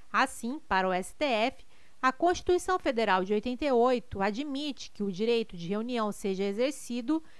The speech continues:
para defender a legalização de drogas,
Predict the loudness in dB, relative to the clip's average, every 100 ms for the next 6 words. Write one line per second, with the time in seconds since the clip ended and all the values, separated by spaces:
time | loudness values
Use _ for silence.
0 | -16 0 6 6 4 2 0 0 -2 -2
1 | 0 0 0 2 2 2 0 0 -2 -2
2 | -4 -2 2 4 4 2 -2 -6